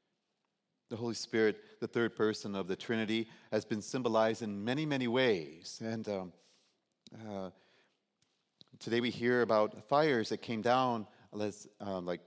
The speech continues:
flames that form light upon them to guide them, to enlighten them, to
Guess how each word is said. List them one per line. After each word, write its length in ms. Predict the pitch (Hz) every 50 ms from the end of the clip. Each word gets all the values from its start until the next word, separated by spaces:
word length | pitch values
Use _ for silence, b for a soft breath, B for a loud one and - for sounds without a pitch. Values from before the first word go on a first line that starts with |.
| _ _ B 107 104 B B B B B -
flames 640 | - 135 147 175 185 160 123 104 92 85 80 82 - -
that 160 | 107 - -
form 380 | - 123 117 117 117 113 107 - B B B
light 560 | B 104 113 123 139 160 185 175 - - - - - -
upon 440 | 110 - - - 120 117 127 127
them 200 | 127 127 127 135 - B B B
to 180 | - - 131 113
guide 520 | 101 98 139 143 170 190 202 208 180 135
them, 340 | 131 123 113 107 104 98 98 -
to 160 | - 117 113
enlighten 600 | 113 107 101 101 120 131 151 160 - 127 120 113
them, 260 | 107 101 98 98 92 -
to 200 | - 123 113 110